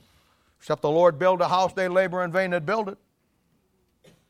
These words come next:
And in dealing with the American cults,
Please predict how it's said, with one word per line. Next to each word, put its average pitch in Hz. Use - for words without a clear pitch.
And 208
in 196
dealing 262
with 233
the 196
American 208
cults, 220